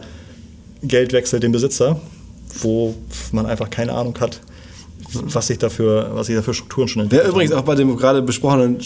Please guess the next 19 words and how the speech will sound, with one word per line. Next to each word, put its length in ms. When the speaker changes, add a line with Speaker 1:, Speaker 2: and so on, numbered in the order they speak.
Speaker 2:
Spendenaufrufsding 1500
da 100
bei 140
Twitch, 400
da 100
gibt's 200
auch 100
Speaker 1:
Ja. 60
Speaker 2:
wieder, 140
ich 120
hab 80
den 140
Namen 200
gerade 160
nicht 120
parat, 300
aber 160
auch 160
einen 340